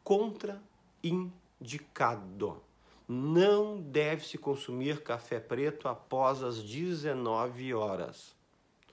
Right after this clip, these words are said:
Por quê? Sempre que você ingere o café preto, o café preto, ele tem cafeína, ok? É uma substância estimulante. Eu até gosto sempre de dizer pra vocês que a cafeína é apenas uma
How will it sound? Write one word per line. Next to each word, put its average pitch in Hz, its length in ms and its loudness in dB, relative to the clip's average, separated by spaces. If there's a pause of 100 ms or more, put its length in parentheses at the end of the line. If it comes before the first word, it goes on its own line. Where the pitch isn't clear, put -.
(300)
Por 175 320 4
quê? 101 260 -6 (460)
Sempre 240 560 0
que 180 120 -2
você 147 360 -2
ingere 120 380 0
o 107 60 -4
café 104 360 -8
preto, 113 460 -6 (380)
o 110 80 -4
café 120 320 -2
preto, 131 400 0 (340)
ele 113 160 -2
tem 117 180 -2
cafeína, 120 640 0 (140)
ok? 110 400 -2 (320)
É 113 60 0
uma 104 100 2
substância 113 460 -4
estimulante. 147 420 2
Eu - 60 -10
até 127 100 -2
gosto 127 200 0
sempre 139 160 0
de 139 80 -6
dizer 110 200 -4
pra 135 120 2
vocês 123 380 -4 (200)
que - 80 -6
a 127 40 -2
cafeína 123 460 0
é 120 60 2
apenas 156 380 0 (100)
uma 170 380 4